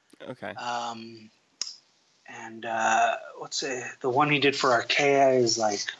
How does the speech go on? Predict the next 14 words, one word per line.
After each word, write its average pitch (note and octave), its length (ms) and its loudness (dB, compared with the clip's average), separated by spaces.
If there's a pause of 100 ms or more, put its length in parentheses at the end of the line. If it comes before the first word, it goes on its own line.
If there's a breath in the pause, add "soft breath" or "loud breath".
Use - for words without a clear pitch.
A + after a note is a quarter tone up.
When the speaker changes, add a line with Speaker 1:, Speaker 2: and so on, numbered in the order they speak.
(680)
Speaker 2:
The A#2 80 -4
Danger C#3 400 4
Detective, C#3 560 0
something D3+ 280 -10
like C#3 180 -8
that. C#3 340 0
Yeah. A#2+ 240 0 (800 loud breath)
But, B2+ 160 2
uh, C3 40 6 (300)
I - 20 -4
th-, F#3 220 0
I D3 40 0
think G#3+ 160 0
he, E3 300 6